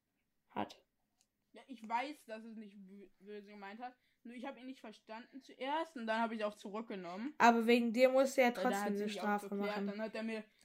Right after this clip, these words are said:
Speaker 2: der hat dann mir gesagt, dann hat er mir gesagt, äh, warum er das gemeint hat, äh, warum er das gesagt hat. Und ich, weil ich hab ihm vorher nicht zugehört, weil das war im Unterricht.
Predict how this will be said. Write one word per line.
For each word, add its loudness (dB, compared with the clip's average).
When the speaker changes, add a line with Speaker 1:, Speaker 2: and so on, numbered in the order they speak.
Speaker 2:
der 0
hat -2
dann -6
mir -6
gesagt, -6
dann -18
hat -10
er -12
mir -12
gesagt, -8
äh, -6
warum -12
er -10
das -14
gemeint -12
hat, -10
äh, -8
warum -10
er -4
das -16
gesagt -8
hat. -12
Und -18
ich, -14
weil -8
ich -14
hab -10
ihm -12
vorher -4
nicht -16
zugehört, -10
weil -10
das -18
war -8
im -16
Unterricht. -18